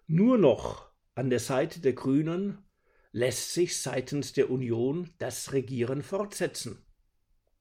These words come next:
Und also hat das Wahlvolk keine Richtungsentscheidung zu treffen, sondern nur noch das Stärkeverhältnis zwischen Schwarz und Grün zu dosieren.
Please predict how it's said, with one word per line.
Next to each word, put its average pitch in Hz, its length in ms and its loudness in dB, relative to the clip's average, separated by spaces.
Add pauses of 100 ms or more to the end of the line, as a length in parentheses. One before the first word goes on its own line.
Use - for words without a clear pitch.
(320)
Und 120 200 -4
also 135 540 0 (640)
hat - 340 -8
das 110 200 -8
Wahlvolk 139 680 0 (320)
keine 120 420 -2
Richtungsentscheidung 156 880 -4
zu 165 120 -12
treffen, 160 420 -6 (1120)
sondern 120 680 0 (300)
nur 156 300 4
noch - 400 -2 (380)
das - 140 -6
Stärkeverhältnis 139 1200 -2 (420)
zwischen 120 260 -6
Schwarz - 500 -2
und 113 220 -10
Grün 123 400 -4
zu 120 240 -8
dosieren. 117 800 0